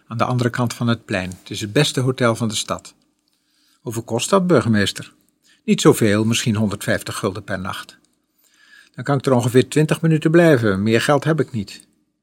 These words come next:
"Oh, ben je je geld vergeten?" "Vergeten? Ik bezit het niet." De burgemeester is verbaasd. "Hoe is het mogelijk?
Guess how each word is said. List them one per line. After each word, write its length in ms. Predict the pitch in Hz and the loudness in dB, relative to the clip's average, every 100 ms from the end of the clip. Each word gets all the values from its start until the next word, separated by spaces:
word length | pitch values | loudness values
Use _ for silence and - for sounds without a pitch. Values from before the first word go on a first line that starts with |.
| _ | _
"Oh, 260 | - 127 - - - | -12 -12 -12 -20 -2
ben 100 | 185 | 4
je 80 | 190 | 6
je 140 | 190 | 6
geld 240 | 175 185 | 6 2
vergeten?" 460 | - 123 113 98 98 - _ _ _ _ _ | 2 -2 -2 -2 -6 -18 _ _ _ _ _
"Vergeten? 540 | - - 135 156 - | -14 -8 -2 -2 -2
Ik 80 | 143 - | -6 -10
bezit 340 | - 104 135 151 | -10 -2 0 0
het 140 | 165 | -2
niet." 240 | 165 131 - _ _ _ _ _ _ _ _ _ _ _ | -4 -8 -12 _ _ _ _ _ _ _ _ _ _ _
De 100 | - | -12
burgemeester 540 | 101 101 101 98 98 107 | -6 -4 -2 -4 -4 -4
is 140 | 104 | -4
verbaasd. 680 | - 98 87 95 - - - _ _ | -6 -6 -6 -6 -8 -10 -18 _ _
"Hoe 140 | - 120 | -8 -6
is 80 | 98 | -6
het 120 | 90 | -6
mogelijk? 520 | 104 95 - - - | -8 -8 -12 -20 -20